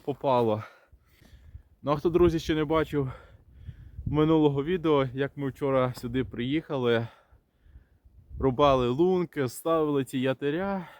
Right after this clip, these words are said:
ну і скільки щук попало в перший ж день, то десь посилання буде ось тут, обов'язково переходьте, дивіться. Нарешті дійшов я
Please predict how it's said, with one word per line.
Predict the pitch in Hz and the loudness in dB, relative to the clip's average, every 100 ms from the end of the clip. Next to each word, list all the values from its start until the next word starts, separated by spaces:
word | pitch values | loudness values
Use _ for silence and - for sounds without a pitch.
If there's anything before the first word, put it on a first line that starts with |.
| _ _ _ _ _ _ | _ _ _ _ _ _
ну | 127 160 | 0 4
і | 165 | 4
скільки | 147 - 160 139 147 | 4 0 -2 -2 -6
щук | - 165 - | -2 -2 -2
попало | 131 - 120 120 | -10 -4 0 2
в | 113 | 0
перший | - 135 127 131 | -2 -4 -4 -6
ж | 120 107 | -6 -2
день, | 113 104 98 101 _ _ _ _ _ _ - | 0 0 -4 -8 _ _ _ _ _ _ -8
то | 151 165 | -4 -2
десь | 139 131 | -2 -6
посилання | 143 135 147 139 143 135 | -6 -4 2 4 4 2
буде | 117 131 131 | -2 -4 0
ось | 127 123 - | 0 0 -2
тут, | 151 170 - 127 | 0 0 -2 -10
обов'язково | 120 113 135 131 - 147 135 | -6 0 2 0 0 0 0
переходьте, | - 117 117 127 131 123 | -2 -4 -4 -6 -6 -6
дивіться. | 110 113 127 165 - 113 107 _ - - - _ _ _ _ _ | -4 -2 -2 -4 -2 -4 -4 _ -20 -20 -20 _ _ _ _ _
Нарешті | 165 214 208 - 175 | 2 6 4 2 -2
дійшов | 175 - 185 160 | -2 0 -2 0
я | 156 | 0